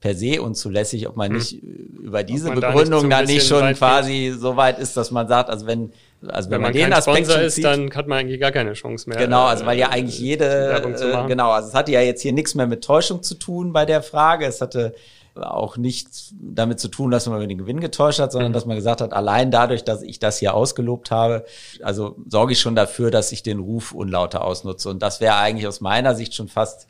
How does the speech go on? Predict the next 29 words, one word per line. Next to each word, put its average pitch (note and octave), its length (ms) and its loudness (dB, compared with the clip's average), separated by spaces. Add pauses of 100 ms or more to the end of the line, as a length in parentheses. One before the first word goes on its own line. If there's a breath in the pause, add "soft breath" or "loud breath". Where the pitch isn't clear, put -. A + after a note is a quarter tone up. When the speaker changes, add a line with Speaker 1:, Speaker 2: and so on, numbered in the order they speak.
Speaker 2:
Mhm. G#2+ 320 -10 (160)
Ja, A#2 160 -2
das A2+ 220 -6
Speaker 1:
bei G#2+ 160 0
Speaker 2:
geht A2+ 40 0
Speaker 1:
jeder A#2 200 4
Speaker 2:
natürlich. A2 240 2
Speaker 1:
Form G#2 100 2
des G#2 140 -4
Ambush-Marketings F#2+ 960 -4
der F2 120 -2
Fall. F2 360 0
Also, F#2 220 -8
Speaker 2:
Mhm. A2+ 100 -8
Speaker 1:
dass A2 260 -6
man F2+ 140 -6
die, F2+ 140 -8
die A#2+ 40 -4
Speaker 2:
Relativ. A2+ 240 -2
Speaker 1:
dann F#2 240 -4
schon G2+ 160 -6
als G2+ 180 -2
per G2+ 140 -2
se A#2 160 2
f-, - 220 -4 (280)
für - 120 -12
unzulässig - 560 -6
empfinden - 480 -12
könnte. - 340 -12